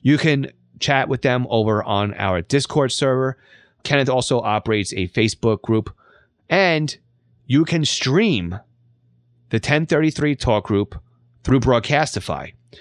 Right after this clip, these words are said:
Look for the N four V K F feed out of Virginia, and Kenneth is streaming his All-Star link, which is tied into Talk Group ten thirty-three on the T G I F network.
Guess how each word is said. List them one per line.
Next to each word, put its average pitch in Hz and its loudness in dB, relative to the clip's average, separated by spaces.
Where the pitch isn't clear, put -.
Look 147 2
for 147 0
the 117 -2
N 143 0
four 123 0
V 113 0
K 127 0
F 107 -2
feed 98 -2
out 90 -2
of 87 -4
Virginia, 123 0
and 110 -2
Kenneth 131 0
is 127 0
streaming 113 0
his 110 0
All-Star 160 0
link, 92 -6
which - -2
is 127 0
tied 92 -2
into 98 -2
Talk 87 -4
Group 95 -2
ten 85 -6
thirty-three 90 -2
on 90 -2
the 92 -4
T 92 -4
G 87 -2
I 85 0
F 87 -4
network. 92 -4